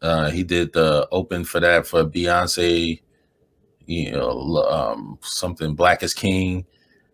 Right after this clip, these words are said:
Um, that was crazy. What else is he in? He's in, uh, our new film, my, my film that's in, um,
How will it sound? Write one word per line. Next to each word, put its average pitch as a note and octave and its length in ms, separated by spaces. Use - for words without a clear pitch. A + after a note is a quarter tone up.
Um, D2 420
that F#2+ 220
was F#2 160
crazy. F2 800
What F#2+ 280
else F2 240
is E2 100
he F2 160
in? D#2+ 140
He's G2+ 240
in, G#2 260
uh, - 40
our F#2+ 560
new G#2 180
film, A2 380
my, G2 320
my F#2 180
film G2+ 300
that's F#2+ 240
in, F#2+ 340
um, E2+ 420